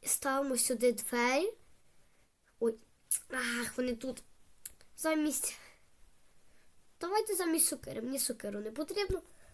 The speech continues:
але насіння потрібне. Так, ставимо сюди і будуть березові. Добре. Тепер сюди ставимо і, добре.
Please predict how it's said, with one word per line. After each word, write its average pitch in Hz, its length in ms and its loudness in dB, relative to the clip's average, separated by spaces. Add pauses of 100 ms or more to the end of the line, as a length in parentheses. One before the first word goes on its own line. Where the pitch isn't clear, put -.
(160)
але - 240 -4 (200)
насіння 269 500 -2
потрібне. 233 520 -8 (800)
Так, 226 260 0
ставимо 247 480 4
сюди 240 520 2
і 277 180 -2 (260)
будуть 262 320 0
березові. 226 720 0 (1160)
Добре. 247 460 -2 (760)
Тепер 269 600 6
сюди 240 680 6
ставимо 381 800 6 (180)
і, 330 440 4 (560)
добре. 233 500 0